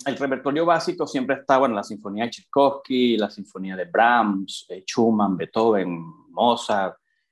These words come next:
Eh, Mahler es difícil hacerlo por, por la cantidad de músico extra que tienen que, que contratar, ¿no?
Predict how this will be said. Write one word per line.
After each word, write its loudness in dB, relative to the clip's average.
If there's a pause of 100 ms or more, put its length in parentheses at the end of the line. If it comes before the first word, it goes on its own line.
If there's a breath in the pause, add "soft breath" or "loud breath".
(140)
Eh, 4 (480)
Mahler 4
es -2
difícil -2
hacerlo -4
por, -4
por -4
la 2
cantidad -2
de -2
músico -2
extra -2
que -8
tienen 0
que, 0 (180)
que -2
contratar, 0
¿no? -4